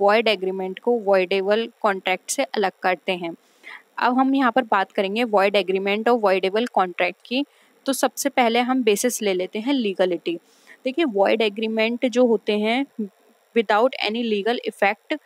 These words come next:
hence cannot be enforceable by either party। यानी कि जो void agreement होते हैं, enforceable by law नहीं होते हैं किसी भी party के द्वारा और कोई भी legal effect यहाँ पर नहीं होता है। जबकि voidable contract हमने पहले भी पढ़ा था कि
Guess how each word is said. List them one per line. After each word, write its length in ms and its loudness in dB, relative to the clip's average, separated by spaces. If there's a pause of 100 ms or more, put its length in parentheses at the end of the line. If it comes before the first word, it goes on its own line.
(280)
hence 360 0
cannot 340 0
be 120 -4
enforceable 540 -2
by 140 2 (100)
either 280 -4
party। 340 -4 (320)
यानी 240 0
कि 140 -4
जो 120 -2
void 300 2
agreement 500 -2
होते 220 0
हैं, 260 -4 (840)
enforceable 600 0
by 180 2
law 180 2
नहीं 300 -2
होते 320 -4
हैं 240 -4
किसी 240 -8
भी 100 -4
party 340 0
के 140 0
द्वारा 340 4 (320)
और 140 -2
कोई 260 2
भी 100 -2
legal 360 -2
effect 380 -4
यहाँ 320 -2
पर 80 0
नहीं 360 0
होता 300 -4
है। 220 -6
जबकि 260 -4
voidable 520 0
contract 480 -8
हमने 200 -4
पहले 300 -2
भी 120 -2
पढ़ा 260 0
था 220 -4 (600)
कि 180 -2